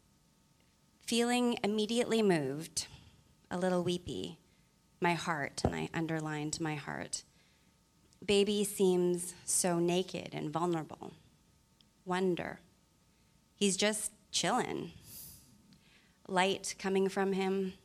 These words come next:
Angels seem delighted,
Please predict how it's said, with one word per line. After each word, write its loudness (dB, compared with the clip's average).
Angels 4
seem 4
delighted, 0